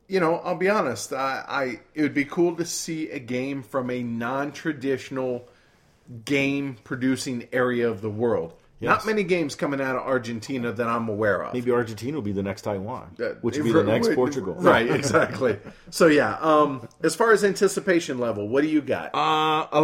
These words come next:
Speaker 2: a four, 'cause,
Speaker 1: Okay.
Speaker 2: uh, um, I, I'd like to say higher, and maybe it should be a five, frankly, after seeing the box <laughs> and the, and the map, um, and, and understanding that it's like a three-hour Civ game that's a riff on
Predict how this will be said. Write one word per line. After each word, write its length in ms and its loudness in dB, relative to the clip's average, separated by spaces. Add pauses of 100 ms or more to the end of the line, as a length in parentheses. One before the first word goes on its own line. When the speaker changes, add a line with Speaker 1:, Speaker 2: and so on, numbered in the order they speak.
(140)
Speaker 2:
a 60 2
four, 760 10
'cause, 240 6
Speaker 1:
Okay. 400 2
Speaker 2:
uh, 80 -4
um, 360 0
I, 300 4
I'd 160 4
like 240 4
to 60 2
say 200 4
higher, 540 6
and 360 0
maybe 240 4
it 80 -2
should 240 2
be 100 6
a 60 8
five, 340 -2
frankly, 520 -2 (260)
after 240 -2
seeing 300 2
the 80 2
box 460 0
<laughs> 0 -
and 100 4
the, 680 10
and 160 2
the 40 4
map, 420 4 (560)
um, 640 0
and, 480 2
and 160 6
understanding 580 2
that 160 2
it's 300 0
like 160 4
a 40 -2
three-hour 600 4
Civ 320 -2
game 280 -4
that's 200 -4
a 60 0
riff 340 4
on 420 0